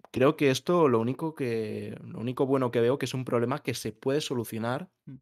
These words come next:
Speaker 1: si la directiva quiere y si deciden invertir en algo que se lleva un tiempo sin gastar dinero en esa zona y un delantero cuesta dinero. Y si el Atlético de Madrid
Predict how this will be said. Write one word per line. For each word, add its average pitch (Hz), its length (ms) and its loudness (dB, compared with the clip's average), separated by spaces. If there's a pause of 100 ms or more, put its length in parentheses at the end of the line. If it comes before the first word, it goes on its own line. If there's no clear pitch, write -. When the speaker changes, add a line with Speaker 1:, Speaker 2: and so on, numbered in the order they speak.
(180)
Speaker 1:
si 117 80 -4
la 107 140 -2
directiva 120 580 -2
quiere 123 480 0
y 113 100 -4
si 110 160 -6
deciden 120 520 -4 (120)
invertir 117 640 0
en 123 120 4
algo 143 320 2 (400)
que 117 120 -2
se 113 120 -2
lleva 127 140 2
un 135 100 -2
tiempo 131 320 -4
sin 104 260 -6
gastar 110 340 -2
dinero 123 300 0
en 120 60 0
esa 117 200 0
zona 131 360 -2 (340)
y 131 100 -2
un 131 100 2
delantero 117 520 2
cuesta 110 340 -6
dinero. 98 420 -6
Y 104 140 -8
si - 100 -4
el 110 80 0
Atlético 117 260 0
de 110 80 0
Madrid 110 220 0